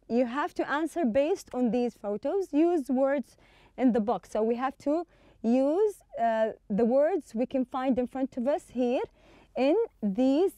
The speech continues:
box to fill in the blanks, okay? Okay, let's read it together. My aunt was at my house yesterday. She and my mom made cookies.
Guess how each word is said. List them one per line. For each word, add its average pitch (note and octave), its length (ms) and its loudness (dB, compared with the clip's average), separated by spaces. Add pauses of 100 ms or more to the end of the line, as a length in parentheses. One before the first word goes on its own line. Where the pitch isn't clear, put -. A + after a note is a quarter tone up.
(140)
box C#4 300 0
to C4+ 140 -6
fill A#3+ 260 2
in C#4+ 140 0 (160)
the B3 420 -2 (180)
blanks, F#3+ 720 -2
okay? C4 300 -2 (840)
Okay, C4+ 340 0
let's - 280 -2
read C4 180 2
it B3 100 -2
together. F#3 440 -4 (400)
My C4+ 340 2
aunt D#4+ 560 -2
was C4+ 640 0
at - 220 -8
my A#3+ 200 -2
house A#3 600 -6
yesterday. F#3+ 720 -2 (500)
She E4+ 640 4
and C#4 260 0
my A#3+ 220 0
mom B3 560 0 (400)
made D4+ 600 2
cookies. C4 760 -4